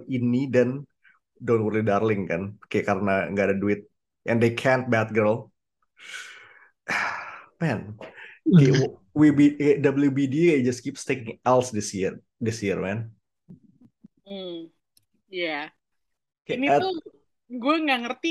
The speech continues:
Speaker 3: apakah, like, to be honest, setelah gue denger Bat-,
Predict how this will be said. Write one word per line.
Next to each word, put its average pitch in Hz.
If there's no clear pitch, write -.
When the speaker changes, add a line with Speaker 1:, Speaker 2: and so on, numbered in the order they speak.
Speaker 3:
apakah, 247
like, 277
to 370
be 320
honest, 262
setelah 277
gue 226
denger 214
Bat-, 190